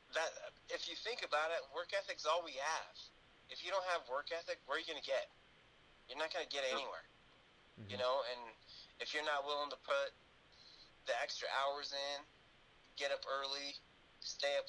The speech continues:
Speaker 1: late, you're, you're, you're not gonna be as successful as the guy that's doing that. So that,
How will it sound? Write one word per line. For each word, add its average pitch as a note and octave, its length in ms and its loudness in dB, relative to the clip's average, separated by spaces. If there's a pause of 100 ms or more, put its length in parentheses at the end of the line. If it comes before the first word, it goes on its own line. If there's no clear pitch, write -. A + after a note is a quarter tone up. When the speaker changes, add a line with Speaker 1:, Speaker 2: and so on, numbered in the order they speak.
Speaker 1:
late, C3 320 -2 (800)
you're, C3+ 240 -8 (160)
you're, B2+ 480 2 (480)
you're B2 120 2
not C3+ 200 2
gonna - 240 -6
be A#2+ 240 -6
as A2+ 80 -4
successful A2+ 720 -2
as G#2 80 -2
the A2 80 -6
guy G#2+ 160 2
that's G#2 240 -2
doing G#2+ 240 -6
that. G2 240 0 (480)
So A#2 480 2 (640)
that, G#2+ 160 -2